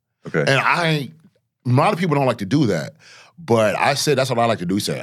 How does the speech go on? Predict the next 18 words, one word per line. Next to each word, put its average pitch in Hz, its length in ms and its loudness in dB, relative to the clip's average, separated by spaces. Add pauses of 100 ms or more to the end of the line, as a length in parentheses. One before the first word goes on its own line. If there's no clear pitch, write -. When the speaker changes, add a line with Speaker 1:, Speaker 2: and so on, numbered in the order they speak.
(140)
Speaker 2:
"Okay, - 140 -6
I'm 64 160 -8
cool. 82 220 -6
I 80 100 -6
like 85 180 -6
to 80 60 -14
do 76 160 -12
it 69 80 -14
too." - 260 -8 (260)
So 139 220 2
we 156 160 2
run 120 560 0 (100)
tomorrow's 135 600 0
lines 151 560 -2
today 104 480 0
while 90 280 0
we 107 260 0
are, 92 180 0